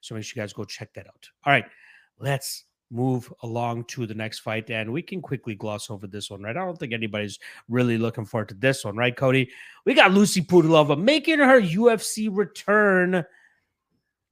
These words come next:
against Yanan Wu. For some reason, they're placing them as the second fight on the main card. I'll never understand it, but here we are. Now, Lucy Pudilova put together a five and one record after she initially got cut from the U F C after losing to Justine Kish,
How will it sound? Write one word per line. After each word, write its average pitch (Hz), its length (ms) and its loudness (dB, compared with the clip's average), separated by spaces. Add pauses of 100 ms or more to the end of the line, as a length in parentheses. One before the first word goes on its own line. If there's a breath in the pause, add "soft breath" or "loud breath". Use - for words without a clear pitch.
(120)
against 120 380 -12
Yanan 123 360 -4
Wu. 127 140 -6
For 120 140 -14
some 139 260 -6
reason, 131 220 -6
they're 120 100 -6
placing 127 400 -10
them 123 100 -8
as 117 140 -8
the 107 80 -14
second 127 340 -8
fight 120 160 -6
on 120 100 -8
the 113 80 -8
main 117 200 -8
card. 123 240 -6
I'll 117 100 -6
never 160 340 -4
understand 156 480 -2
it, 151 180 -4 (380 soft breath)
but 117 160 -12
here 120 280 -6
we 107 160 -4
are. - 180 -12 (300)
Now, 117 100 -8
Lucy 131 260 -4
Pudilova 123 540 -2
put 135 120 -8
together 120 360 -4
a 117 60 -4
five 170 420 -4
and 170 140 0
one 160 180 2
record 147 540 0 (200 loud breath)
after 131 240 -4
she 131 200 -6
initially 185 460 -4
got 165 260 0
cut 160 260 -6
from 147 160 -8
the 135 120 -4
U 135 120 -2
F 135 80 -4
C 135 220 -8
after 123 180 -10
losing 135 400 -4 (240 soft breath)
to - 100 -14
Justine 120 520 -8
Kish, - 600 -4